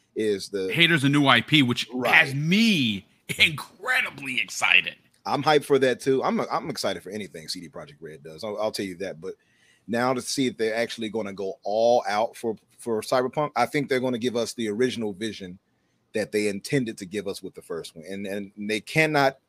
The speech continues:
Speaker 1: allow themselves to be forced out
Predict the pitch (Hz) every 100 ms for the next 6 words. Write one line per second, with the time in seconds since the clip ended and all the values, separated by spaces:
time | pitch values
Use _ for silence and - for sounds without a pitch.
0 | - 107 110 117 104 85 80 _ _ _
1 | _ - 107 - 127 104 110 101 98 -
2 | 147 113 - 104 92